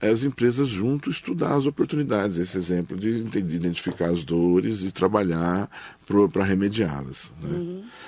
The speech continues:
Speaker 1: É, tem trocas de experiência em vários grupos, tributário, trabalhista, R H, é, E S G,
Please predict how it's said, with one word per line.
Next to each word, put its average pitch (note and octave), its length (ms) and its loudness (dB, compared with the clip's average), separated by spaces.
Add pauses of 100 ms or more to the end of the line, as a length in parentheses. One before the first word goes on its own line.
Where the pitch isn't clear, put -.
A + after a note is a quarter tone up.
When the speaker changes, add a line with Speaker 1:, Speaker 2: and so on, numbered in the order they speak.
(240)
Speaker 1:
É, D2+ 1120 -2
tem D#2+ 160 0
trocas D2 760 -6
de D2+ 140 -8
experiência D2+ 540 -6
em D2+ 40 -8
vários D#2 320 -4
grupos, - 480 -4 (220)
tributário, D2+ 720 -4
trabalhista, D2 1120 -6 (320)
R D#2+ 280 -4
H, D#2 720 -4 (460)
é, D#2+ 340 -2
E F2+ 100 8
S D#2+ 300 -2
G, D#2+ 760 0